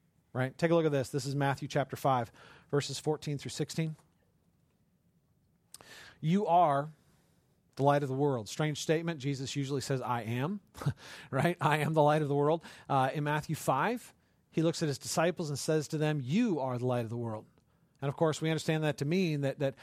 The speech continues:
as followers of Christ, we represent Christ. He's the light of the world, but as we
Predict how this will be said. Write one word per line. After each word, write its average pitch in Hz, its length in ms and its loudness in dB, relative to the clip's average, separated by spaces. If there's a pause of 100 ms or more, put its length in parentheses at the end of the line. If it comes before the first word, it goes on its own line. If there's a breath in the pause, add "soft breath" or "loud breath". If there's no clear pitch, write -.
(140)
as - 200 2
followers 170 440 4
of 147 100 -6
Christ, 143 500 -2 (880)
we 139 100 0
represent 160 480 0
Christ. - 460 -10 (960)
He's 190 260 2
the 180 60 2
light 165 200 8
of 139 80 -2
the 147 60 2
world, 170 360 4
but 143 80 -2
as 139 140 0
we 160 180 0